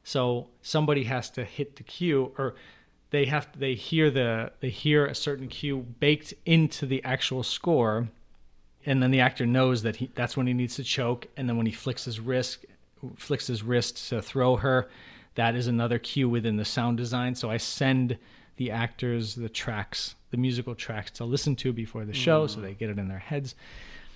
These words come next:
Speaker 1: Um, so, I mean, it's kinda nuts 'cause you have to, like, time somebody flying through the air to break through a wall that actually has to time to the sound effect. Like, it doesn't happen perfectly every time for sure,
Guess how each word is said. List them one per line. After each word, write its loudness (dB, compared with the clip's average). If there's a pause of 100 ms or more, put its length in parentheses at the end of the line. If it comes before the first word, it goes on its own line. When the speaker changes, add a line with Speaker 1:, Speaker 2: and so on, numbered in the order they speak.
(260)
Speaker 1:
Um, -4 (280)
so, -4 (680)
I -6
mean, -4 (100)
it's -6
kinda 0
nuts -2
'cause -12
you -6
have -8
to, -8
like, -10
time -6
somebody -6
flying -6
through -8
the -6
air -2
to -4
break -4
through -8
a -6
wall -4
that -6
actually -6 (120)
has -8
to -10
time -6
to -10
the -12
sound -6
effect. -8
Like, -14
it -12
doesn't -4
happen -8
perfectly -10
every -8
time -2
for -8
sure, 0